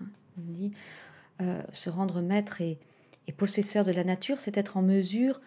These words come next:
de soigner, de guérir, euh, ce qu'aujourd'hui nul ne contestera. Bien. Mais, euh, bien entendu, euh, nous, nous ne sommes pas sans savoir que,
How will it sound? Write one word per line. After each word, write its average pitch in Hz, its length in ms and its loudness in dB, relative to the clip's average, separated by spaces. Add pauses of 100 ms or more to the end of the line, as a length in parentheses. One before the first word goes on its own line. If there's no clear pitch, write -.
(300)
de 175 140 2
soigner, 202 800 8
de 196 140 2
guérir, 185 880 4 (500)
euh, 175 280 -2
ce - 320 -2
qu'aujourd'hui 170 880 2 (140)
nul 220 320 10
ne 196 100 6
contestera. 170 680 -6 (300)
Bien. 165 200 -6 (680)
Mais, 262 240 12 (1300)
euh, 180 380 6 (500)
bien 196 240 8
entendu, 196 560 6 (800)
euh, 180 380 0 (460)
nous, 165 160 -4
nous 170 680 -12
ne 160 40 -12
sommes 165 180 -10
pas 196 120 -2
sans 185 160 -4
savoir 214 560 -2
que, 175 180 0